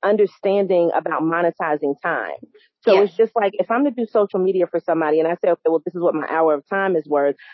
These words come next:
Speaker 1: I need to make sure that in that hour that I am getting what I want, that I'm not
Speaker 2: Mm-hmm.
Speaker 1: spending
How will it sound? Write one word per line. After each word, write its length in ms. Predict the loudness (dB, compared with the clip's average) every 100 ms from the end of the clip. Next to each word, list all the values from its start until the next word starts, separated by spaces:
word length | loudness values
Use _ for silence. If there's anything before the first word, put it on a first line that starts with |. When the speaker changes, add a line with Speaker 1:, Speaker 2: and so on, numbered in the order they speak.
| -4
Speaker 1:
I 100 | 0
need 200 | 2 0
to 80 | 0
make 240 | 0 0
sure 180 | -2 0
that 140 | 2
in 140 | 2 2
that 180 | 0 -2
hour 320 | -2 2 2 2
that 240 | 2 2 0 -2
I 60 |
am 180 | 0 0 -2
getting 220 | 0 2
what 140 | 2 2
I 100 | 0
want, 380 | 0 -2 -2 -6 _ _ _
that 60 | 0
I'm 180 | 2 2
not 180 | 0
Speaker 2:
Mm-hmm. 120 | -4 -2
Speaker 1:
spending 300 | 0 2